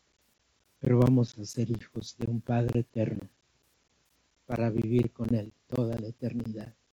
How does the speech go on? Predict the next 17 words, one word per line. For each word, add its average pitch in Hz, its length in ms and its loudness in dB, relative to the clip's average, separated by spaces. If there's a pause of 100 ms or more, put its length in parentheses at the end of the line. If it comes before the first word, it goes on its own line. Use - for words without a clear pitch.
(800)
porque 127 360 4
ese 131 200 2
era 131 220 4
su 123 240 0
diseño 127 720 6 (600)
y 123 160 2
deseo 117 760 4 (600)
cuando 127 260 2
Él 127 100 4
trazó 135 520 2
el 147 100 6
plan 151 480 4
eterno 151 400 4
de 143 200 8
Dios 131 300 6
que 135 100 0
incluye 170 600 8